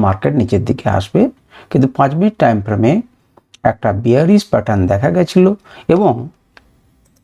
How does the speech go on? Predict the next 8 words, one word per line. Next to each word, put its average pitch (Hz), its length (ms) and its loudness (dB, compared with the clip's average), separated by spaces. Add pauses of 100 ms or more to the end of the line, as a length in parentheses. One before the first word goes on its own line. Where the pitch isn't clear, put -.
(480)
দেখা 139 220 0 (120)
গিয়েই 165 180 2 (160)
শান্ত 104 240 -2 (120)
হয়নি। 98 320 0 (500)
তার 175 140 0 (140)
লেভেলটাও 202 540 2
কিন্তু 135 200 4 (100)
আমি 113 120 2